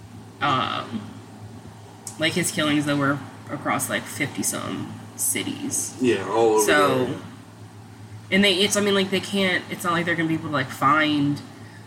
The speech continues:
Speaker 1: all of them, and, like, the ones they find, they were just, like, it's like, oh, you know, they're, it, guerrilla, like, whatever, or, like, whatever side it is, it was, like, a left or right, um, side of the government, just them,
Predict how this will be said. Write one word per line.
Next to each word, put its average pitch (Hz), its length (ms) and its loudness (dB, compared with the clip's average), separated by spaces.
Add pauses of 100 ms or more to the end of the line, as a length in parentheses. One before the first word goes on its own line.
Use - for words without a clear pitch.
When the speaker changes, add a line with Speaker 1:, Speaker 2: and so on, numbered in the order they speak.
(160)
Speaker 1:
all 147 220 4
of 143 80 0
them, 151 260 6
and, 147 240 6
like, 147 200 0
the 151 80 0
ones 151 240 4
they 143 120 2
find, 147 760 4 (280)
they 151 140 2
were 147 160 2
just, 143 400 2
like, 143 180 0
it's 131 100 -6
like, 156 120 2 (120)
oh, 139 320 4 (460)
you 160 100 4
know, 147 280 4
they're, 143 260 4
it, 143 160 0 (540)
guerrilla, 143 440 2
like, 143 200 0 (640)
whatever, 147 720 4
or, 147 240 4
like, 143 220 0
whatever 139 640 0 (140)
side 143 400 4
it 143 140 4
is, 139 120 -2
it 139 40 -2
was, 139 120 -4
like, 143 140 -4
a 147 40 0
left 143 320 0
or 143 120 -2
right, 139 560 -4 (640)
um, 131 580 -4 (920)
side 151 260 4
of 147 80 4
the 143 80 2
government, 143 420 2
just - 240 -4
them, 135 380 -2